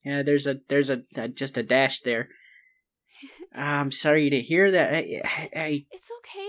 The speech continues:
Speaker 2: I, I found a new employment, but I never expected that, I,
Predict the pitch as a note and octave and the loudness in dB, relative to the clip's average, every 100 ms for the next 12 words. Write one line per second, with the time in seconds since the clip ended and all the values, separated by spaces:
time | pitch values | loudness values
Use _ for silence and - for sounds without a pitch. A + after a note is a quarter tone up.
0 | - G4+ G4+ - F4+ - _ _ - F4 | -12 -16 -18 -20 -20 -20 _ _ -16 -12
1 | F#4+ F#4+ E4+ - _ - D4 G4+ G4 F4 | -10 -10 -10 -14 _ -14 -12 -8 -10 -12
2 | - F4+ G4+ C#5 F#4 E4 F4 E4+ D#4+ D#4+ | -20 -18 -16 -12 -14 -14 -18 -20 -16 -14
3 | F4 G#4+ F#4+ F4+ - - - - A4 - | -14 -14 -16 -18 -20 -20 -20 -20 -20 -20
4 | F4+ D#4 C4+ - _ _ _ _ _ _ | -16 -14 -16 -20 _ _ _ _ _ _
5 | - - _ | -20 -20 _